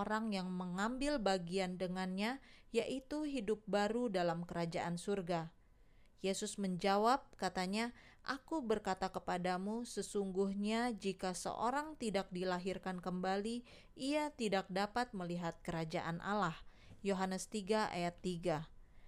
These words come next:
Agama yang berasal dari Allah itulah satu-satunya agama yang dapat menuntun pemeluknya kepada Allah. Untuk melayani Dia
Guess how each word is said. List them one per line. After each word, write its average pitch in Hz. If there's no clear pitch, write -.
Agama 277
yang 233
berasal 185
dari 180
Allah 190
itulah 277
satu-satunya 202
agama 175
yang 175
dapat 240
menuntun 208
pemeluknya 214
kepada 165
Allah. 180
Untuk 294
melayani 196
Dia 214